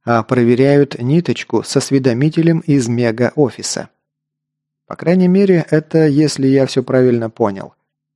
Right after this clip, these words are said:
А господа Величко с Красновым — это те самые отморозки, что меня похитили вчера вечером. Вынужден признать, особисты работают оперативно.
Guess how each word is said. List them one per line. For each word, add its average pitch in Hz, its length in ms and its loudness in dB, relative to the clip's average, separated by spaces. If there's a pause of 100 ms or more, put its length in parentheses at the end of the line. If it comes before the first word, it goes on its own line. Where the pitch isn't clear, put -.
(140)
А 113 200 0
господа 110 540 -2
Величко 113 580 -2
с - 80 -10
Красновым — 143 680 -4 (540)
это 180 340 0
те 147 240 -2
самые 143 480 -2
отморозки, 113 760 -2
что - 180 -12
меня 110 280 -6
похитили 123 520 -2
вчера 107 380 -8
вечером. 107 480 -6 (1200)
Вынужден 196 600 0
признать, 127 600 -4 (220)
особисты 110 760 -6
работают 117 640 -2
оперативно. 120 800 -2